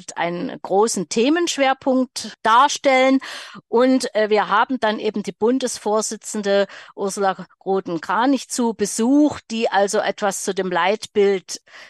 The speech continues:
sagen wird. Und das kann man dann vielleicht im Diözesanverband so als einen so einen Startpunkt noch mal, äh, nehmen.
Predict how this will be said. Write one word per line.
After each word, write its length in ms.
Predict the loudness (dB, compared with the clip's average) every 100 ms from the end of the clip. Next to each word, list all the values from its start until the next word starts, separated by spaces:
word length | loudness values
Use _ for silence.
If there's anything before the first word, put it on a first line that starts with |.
| -18
sagen 520 | -8 0 2 2 2 0
wird. 240 | 0 -2
Und 160 | -4 -2
das 160 | -4
kann 160 | -4 -2
man 100 | -2
dann 80 | -2
vielleicht 260 | -4 -4
im 100 | -6
Diözesanverband 1300 | -4 -4 -4 -4 -2 0 -2 -4 -2 0 0 -4 -10 -12
so 100 | -6
als 260 | -4 -4 -4
einen 220 | -2 -2
so 120 | -2
einen 120 | -4
Startpunkt 1200 | -4 0 0 0 -8 -10 -18 _ 2 2 2 0
noch 160 | -2 2
mal, 400 | 2 2 2 -2 -8 -18 -20 _
äh, 120 | -4
nehmen. 680 | 0 2 4 6 6 4